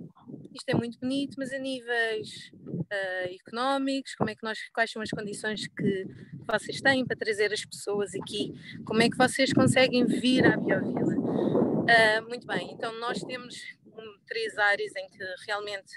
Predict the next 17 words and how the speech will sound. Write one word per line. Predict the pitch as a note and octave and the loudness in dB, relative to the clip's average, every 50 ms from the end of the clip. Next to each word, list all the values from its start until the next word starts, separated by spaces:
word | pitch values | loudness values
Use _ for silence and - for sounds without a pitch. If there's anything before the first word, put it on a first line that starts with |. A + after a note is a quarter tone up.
| - _ F#3+ | -20 _ _
nos | G3 G3 F#3+ F3+ - - | -16 -14 -14 -14 -8 -6
in-, | G3+ F#3+ - - - - - - - G#3+ | -6 -6 -6 -10 -14 -18 -18 -8 -6 -6
intrometemos. | G3+ - - G#3 G#3 - - B3 B3 C#4 D#4 E4 D#4+ - - - _ _ - - _ - - | -6 -4 -2 -4 -4 -2 4 6 6 8 8 6 2 -2 -6 -10 _ _ -20 -20 _ -2 -2
A | - | -2
parte | - - B3 A#3+ A#3 A#3 G#3+ - - B3 A#3 A#3 A3 G#3+ G3+ G3 G3 - - - - _ G#3+ | 4 6 8 8 8 8 6 4 2 4 6 6 6 6 4 0 -2 -6 -10 -16 -16 _ -8
ambiental, | G3 G3 D#3+ F3 F3 E3+ - - G#3+ A3 A#3+ C4 C4+ - _ _ - _ _ | -8 -8 -8 -8 -10 -6 2 6 8 8 8 6 6 2 _ _ -20 _ _
como | - - A3 G#3+ G#3 G#3 | -6 -2 -2 0 2 2
eu | G3+ G3 F#3+ | 0 0 0
já | F3+ G3+ G3 | 0 0 -2
demonstrei, | F#3 F#3 F#3+ F#3 F#3 - - G#3 A3 A3 A3+ A3 | -2 -2 -6 -6 -4 0 6 8 8 8 8 6
nós | G#3+ G3+ G#3 G#3 G3+ - - - - _ _ _ _ _ _ _ - | 4 2 0 -2 -2 -2 -6 -8 -10 _ _ _ _ _ _ _ -10
recriamos | - - - - F3+ G3 A3 A#3 A#3+ A#3+ A#3+ A#3 - | -10 -8 -4 -4 0 2 6 6 6 6 6 4 4
e | - - | 2 2
trabalhamos | - - A#3 G#3+ A3 A3+ A3 A#3 A3+ A3 G#3 - - - - - - | 4 2 4 4 4 6 8 8 6 6 4 -2 -8 -10 -10 -10 -6
com | - C4 C4 A#3 | -2 0 0 0
a | G#3+ | -2
natureza, | G3 F#3 F3+ - _ - F3 F3 F3+ F3+ F#3 A#3 | -4 -6 -8 -10 _ -8 -6 -4 -4 -4 -4 -4